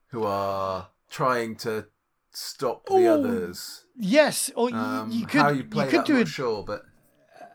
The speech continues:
Speaker 2: um, you know, if you were gonna go off the American, uh, high school drama tropes, you could have the jocks,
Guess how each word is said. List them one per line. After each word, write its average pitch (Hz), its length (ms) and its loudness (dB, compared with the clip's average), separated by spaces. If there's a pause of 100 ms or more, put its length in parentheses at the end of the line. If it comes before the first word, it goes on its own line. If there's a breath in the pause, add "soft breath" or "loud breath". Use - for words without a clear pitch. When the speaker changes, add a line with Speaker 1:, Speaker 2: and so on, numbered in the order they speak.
(180)
Speaker 2:
um, 185 360 0
you 233 200 -6
know, 196 120 0
if 196 160 0
you 269 120 0
were 269 100 -2
gonna 226 200 2
go 180 200 2
off 165 160 2
the 175 140 0
American, 156 760 2
uh, 143 460 -4
high 165 240 -2
school 147 680 -6
drama 147 460 -2
tropes, - 560 -8
you 151 120 -8
could 165 180 -6
have 147 360 -2 (400 soft breath)
the 160 140 -2
jocks, 190 680 0